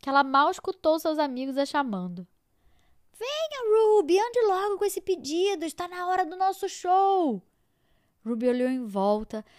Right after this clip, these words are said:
para o Natal que vinha para a sua rua todos os anos. E subitamente ela soube que o momento presente, o agora mesmo,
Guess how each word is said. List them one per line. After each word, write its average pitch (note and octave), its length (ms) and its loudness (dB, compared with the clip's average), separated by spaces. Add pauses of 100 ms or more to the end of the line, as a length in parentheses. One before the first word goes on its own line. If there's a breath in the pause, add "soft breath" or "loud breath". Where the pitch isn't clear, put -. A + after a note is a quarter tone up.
(160 soft breath)
para C4 180 -2
o - 20 -8
Natal C4+ 400 0
que C4+ 160 -6
vinha C4+ 380 -4
para D4 140 0
a D4 40 -2
sua D4+ 240 -2
rua C#4+ 260 -2
todos F4+ 600 -2
os D4 200 -6
anos. F3 480 -8 (540)
E C4 80 -8
subitamente D#4 840 -4
ela D4 160 0
soube A3 460 -2 (260 loud breath)
que - 100 -8
o C4+ 60 -4
momento C4 400 -4
presente, C4+ 800 -2
o - 140 -4
agora E4 440 2
mesmo, D4 560 -4